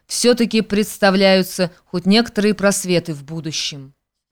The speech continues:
Анненька не принадлежала к числу таких личностей, которые в сознании своих язв находят повод для жизненного обновления, но, тем не менее, как девушка не глупая,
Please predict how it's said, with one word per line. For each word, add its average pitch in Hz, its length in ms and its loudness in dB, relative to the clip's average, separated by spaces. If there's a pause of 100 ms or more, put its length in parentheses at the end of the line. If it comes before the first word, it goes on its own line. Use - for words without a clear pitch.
(680)
Анненька 233 480 6
не 233 120 8
принадлежала 233 720 4
к - 80 -16
числу 190 340 -8
таких 170 320 -4
личностей, 170 760 -4 (280)
которые 220 400 2
в - 20 0
сознании 196 540 4
своих 180 340 0
язв 202 480 2 (240)
находят 214 520 2
повод 233 280 2
для 196 160 0
жизненного 202 560 2
обновления, 190 800 2 (300)
но, 208 220 2
тем 202 260 2
не 185 100 2
менее, 190 380 4
как 175 220 0
девушка 185 380 0
не 196 120 4
глупая, 180 580 0